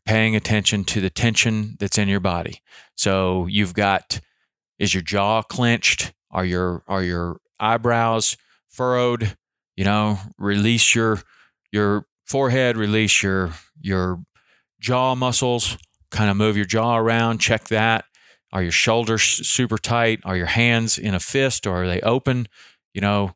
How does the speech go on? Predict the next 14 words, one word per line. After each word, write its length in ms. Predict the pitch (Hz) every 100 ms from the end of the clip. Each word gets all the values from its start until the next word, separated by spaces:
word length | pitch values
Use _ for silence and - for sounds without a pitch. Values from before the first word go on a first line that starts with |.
| -
check 240 | - 127
all 300 | 131 123 123
of 80 | 113
this 440 | 107 107 - - - _ _
and 100 | 98
kind 260 | - 113 107
of 200 | 101 - _ _ -
get 180 | 120 -
yourself 420 | 117 - 107 -
in 80 | 98
a 60 | 92
very 260 | 101 101
relaxed 640 | 92 92 92 98 - - -
position. 500 | 85 95 - 82